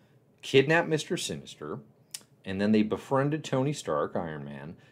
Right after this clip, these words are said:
and all four of them together built a new Celestial. They built a god. They made themselves a god because the old gods, the Celestials, the O Gs, were not cutting it anymore, had turned their backs on the Eternals, and let's face it, very mysterious, as gods tend to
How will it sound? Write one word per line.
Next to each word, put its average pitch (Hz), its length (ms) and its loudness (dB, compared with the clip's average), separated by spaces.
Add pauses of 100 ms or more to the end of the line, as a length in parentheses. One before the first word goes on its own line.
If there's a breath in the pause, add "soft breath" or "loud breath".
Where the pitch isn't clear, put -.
(140 soft breath)
and 104 100 4
all 175 200 12
four 185 260 10
of 147 80 10
them 131 160 4
together 87 460 -2
built 87 480 -6 (200)
a 95 80 -10
new 120 340 4
Celestial. - 600 2 (340)
They 87 100 -8
built 185 340 4
a 139 60 6
god. 69 360 0 (440 soft breath)
They - 80 -10
made 170 240 8
themselves 160 400 4
a 127 60 0
god 85 360 4
because 90 300 -10
the 82 140 -6
old 135 260 6
gods, 113 380 6
the - 100 -14
Celestials, 104 640 4
the 90 160 -2
O 113 120 6
Gs, 85 460 -4 (380 soft breath)
were 95 100 -6
not 85 300 -6
cutting 131 320 4
it 113 80 4
anymore, 107 540 4
had 95 220 -8
turned 98 240 -6
their 85 120 -6
backs 80 360 -4
on 82 100 -10
the 80 100 -10
Eternals, 78 560 -12 (340 loud breath)
and 135 120 2
let's 107 180 2
face 80 280 -6
it, 78 240 -10
very 90 380 -2
mysterious, - 640 -14
as 117 160 2
gods 76 340 -2
tend - 280 -20
to - 60 -20